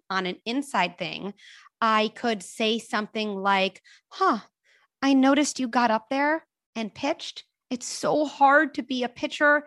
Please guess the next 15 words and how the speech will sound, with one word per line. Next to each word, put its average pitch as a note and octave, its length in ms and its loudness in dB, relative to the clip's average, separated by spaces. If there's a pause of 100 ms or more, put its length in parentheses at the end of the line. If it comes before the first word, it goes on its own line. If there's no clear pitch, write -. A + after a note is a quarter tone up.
(160)
and A#3+ 100 -6
have C4 280 2
all C4 160 2
that G#3+ 260 2
pressure. D#4 580 4 (400)
It C4 40 2
was B3+ 200 -2
really C#4 520 0
cool C4 280 2
to B3+ 140 -8
notice A#3 440 -2
you A#3 60 -6
taking A3+ 360 -4
that G3+ 160 4
on" E3 260 0